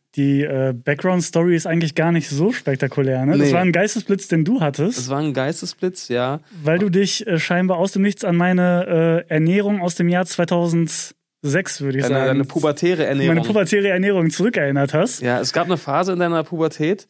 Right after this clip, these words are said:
Speaker 1: Ja.
Speaker 2: da hast du, man muss dazu sagen, ähm, wir müssen ja zwischendurch, das wird auch eine große Kunst, wir müssen ja zwischendurch auch neue Zu-, Zuhörer
Speaker 1: Richtig.
Speaker 2: abholen.
Speaker 1: Ja, das hab ich mir gerade auch gedacht, das stimmt.
Speaker 2: Also ab, also gerade in der ersten Folge werden natürlich hauptsächlich, hoffentlich hauptsächlich, hauptsächlich Leute dabei sein, die uns,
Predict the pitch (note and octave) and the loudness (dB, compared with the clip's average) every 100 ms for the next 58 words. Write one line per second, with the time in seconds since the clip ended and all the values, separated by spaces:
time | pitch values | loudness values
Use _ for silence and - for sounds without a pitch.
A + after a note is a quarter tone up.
0 | - C#3 C3 D#3+ C3 E3 - - E3+ D3+ | -2 2 2 0 0 -4 -4 -4 -2 0
1 | D#3 E3 D3+ E3 D#3 D#3 D#3 - B2+ B2 | 0 0 -2 0 0 0 -2 -2 -2 2
2 | C3+ F3+ F3 D#3 G3 D#3 D#3 F3 D3+ D3 | 2 2 2 0 -2 0 0 2 0 -2
3 | D3+ C3 C#3 B2 D3 D3+ C3+ C#3 C#3 B2+ | -2 -2 -2 -2 -2 -2 -4 -4 -2 -4
4 | C#3+ D3+ C#3 C#3 C#3 C#3+ D3+ - C#3+ - | -4 -4 -4 -6 -4 -2 -2 -2 -2 -4
5 | - _ _ - D3+ F#3 F3 E3+ D#3 - | -20 _ _ -2 2 2 0 -4 -8 -6
6 | F3+ D#3+ G3 - C#3+ B2+ A#2+ G#2+ C3 E3 | -2 2 2 2 0 2 0 0 0 0
7 | F#3+ E3 F#3 F3+ E3 E3 D3+ D#3 C#3 B2+ | 0 0 0 2 2 2 0 0 -2 -2
8 | C#3+ C3 D3 C3+ C#3 D3 C3 - E3+ - | -4 -2 0 0 0 0 -2 -4 -4 -4
9 | C#3+ C#3+ - _ _ _ C#3+ D3+ D#3+ C3+ | -2 -2 -4 _ _ _ -2 0 2 2
10 | C#3 D3 C3+ C3+ B2+ C3+ C#3 C3 C3+ - | 2 0 -4 -2 0 0 0 -2 -4 -2
11 | D3+ D3+ C#3 C3 - F3 D3 B2+ B2 B2 | -2 -2 -6 -6 -4 -2 -2 -4 -2 -4
12 | B2+ B2+ B2+ B2+ B2+ C3 B2+ B2+ B2+ B2 | -4 -8 -6 -4 -4 -4 -2 -2 -2 0
13 | B2 B2 B2 B2 B2 B2 A#2+ - | 2 0 -2 -2 -2 -2 -2 -6